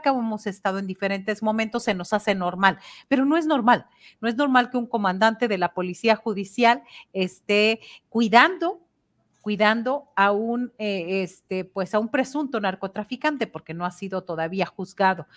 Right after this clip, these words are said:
Eh, eh, ¿qué hacer ante este escenario? Y a, por eso hablaba yo y decía que construir es muy complicado y es difícil. Y cuando llegan esta, estas informaciones, ¿qué es lo que perciben ustedes?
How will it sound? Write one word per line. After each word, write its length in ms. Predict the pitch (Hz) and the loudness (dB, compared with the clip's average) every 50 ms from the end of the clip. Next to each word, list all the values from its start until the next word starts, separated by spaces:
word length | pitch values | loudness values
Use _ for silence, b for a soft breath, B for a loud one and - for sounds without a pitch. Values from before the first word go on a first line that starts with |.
| B B B B B | B B B B B
Eh, 180 | 190 202 - - - | -2 -2 -2 0 -2
eh, 180 | 208 196 196 _ _ _ | -2 -2 -2 _ _ _
¿qué 180 | - - 285 277 | 0 6 8 8
hacer 480 | 285 277 - - - 285 302 381 381 - _ | 8 6 2 -2 2 4 4 4 2 2 _
ante 380 | 220 220 214 196 - - 214 | 2 2 2 2 -2 -2 -2
este 220 | 220 220 - - 277 | -2 -2 -2 -6 -6
escenario? 760 | 269 - 247 214 214 220 226 240 247 262 277 311 339 - - | -2 -2 -2 -2 2 4 4 4 4 2 0 -2 -2 -2 -4
Y 120 | - 220 214 | -2 -2 -2
a, 120 | 196 190 | -2 0
por 140 | - 220 226 | -2 -2 -2
eso 180 | 240 - - 285 | -2 -4 -2 -4
hablaba 340 | 262 226 220 208 214 220 220 | -2 0 0 2 2 0 0
yo 120 | 190 214 | 0 -4
y 60 | 214 | -4
decía 320 | 208 208 196 - - 208 202 | -4 -6 -6 -2 -2 -2 -2
que 240 | - - 190 - _ _ _ | -2 -6 -8 -8 _ _ _
construir 540 | - 214 196 202 - - 240 262 302 311 262 | -8 -8 -8 -8 -8 -6 -4 -2 0 0 0
es 160 | 220 226 - | -2 -2 -4
muy 160 | 214 220 220 | -6 -8 -6
complicado 640 | - - 214 196 190 196 185 - - 233 254 247 226 | -6 -6 -8 -8 -6 -10 -12 2 4 4 4 4 2
y 120 | 208 185 185 | -4 -4 -4
es 100 | 185 170 | -6 -6
difícil. 480 | 190 185 - 202 185 190 - 165 143 - b b b b b b b b _ | -10 -10 -8 -10 -10 -10 -10 -14 -16 -16 b b b b b b b b _
Y 120 | - 214 190 | -14 -14 -10
cuando 320 | _ - 196 196 180 190 | _ 0 0 0 0 -4
llegan 340 | 185 208 240 233 254 247 233 | 0 0 4 4 4 4 4
esta, 380 | 220 226 - _ 233 226 - - | -2 -4 0 _ 2 2 2 0
estas 320 | 190 190 190 - 220 - | -6 -8 -4 -6 -6 -6
informaciones, 1120 | - 196 185 - - 180 175 180 180 180 - - 220 214 214 220 226 247 269 262 - - b b b b b b b b _ _ _ - | -6 -10 -8 -6 -6 -6 -2 -2 -2 -4 -4 -4 -4 -4 -4 -2 -4 -4 -6 -8 -10 -18 b b b b b b b b _ _ _ 2
¿qué 160 | 262 262 247 | 4 4 4
es 80 | 247 | 4
lo 160 | 233 247 233 240 | 2 -2 -2 -2
que 80 | 233 | -4
perciben 500 | 185 - 196 180 - - 214 208 214 214 | -2 -2 -4 -4 -4 -8 -6 -6 -4 -6
ustedes? 640 | 185 - - _ 190 175 165 156 - - - - | -8 -10 -6 _ -4 -4 -4 -8 -12 -18 -20 -20